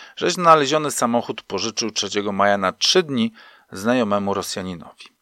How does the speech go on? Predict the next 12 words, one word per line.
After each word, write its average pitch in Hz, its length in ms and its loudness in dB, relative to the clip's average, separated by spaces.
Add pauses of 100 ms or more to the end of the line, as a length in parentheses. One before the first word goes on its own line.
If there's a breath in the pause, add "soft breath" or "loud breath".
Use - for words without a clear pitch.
(400)
Zatrzymanego 104 760 0
Walerego 92 600 4
Esz - 280 0 (100)
nie 113 340 0
zna, 160 420 -2
nie 104 200 0
wie 113 120 2
też, - 180 -2
skąd 95 300 -6
wzięła 85 260 -4
się 82 260 -10 (140)
amunicja. 85 680 -10